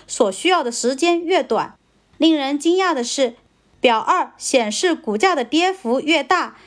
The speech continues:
投资者需要恢复的时间就越短。这是由于再投资的股利以一个更快的速度在增加。例如，一只股票开始的时候有百分之五的股利率，如果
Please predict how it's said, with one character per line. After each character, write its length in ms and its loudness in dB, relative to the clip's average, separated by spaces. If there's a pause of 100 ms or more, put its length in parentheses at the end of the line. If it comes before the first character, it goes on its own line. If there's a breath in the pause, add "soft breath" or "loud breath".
(140 loud breath)
投 180 2
资 220 -2
者 140 0
需 180 -6
要 160 2
恢 240 -2
复 100 -4
的 120 0
时 240 -4
间 240 0
就 140 -2
越 200 0
短。 320 -2 (420 loud breath)
这 120 2
是 180 -2
由 220 2
于 120 -4
再 240 0
投 220 0
资 100 -6
的 120 2
股 240 -4
利 320 -2
以 260 0
一 60 -6
个 160 2
更 260 0
快 220 0
的 80 -4
速 200 -2
度 160 -2
在 220 0
增 240 0
加。 320 -2 (480 soft breath)
例 160 2
如， 380 0 (240 soft breath)
一 120 2
只 140 0
股 180 -2
票 240 2
开 240 0
始 160 -8
的 120 2
时 160 -4
候 240 2
有 120 0
百 220 0
分 160 0
之 80 0
五 180 -2
的 200 -2
股 180 -4
利 160 2
率， 320 -4 (380)
如 260 2
果 340 -2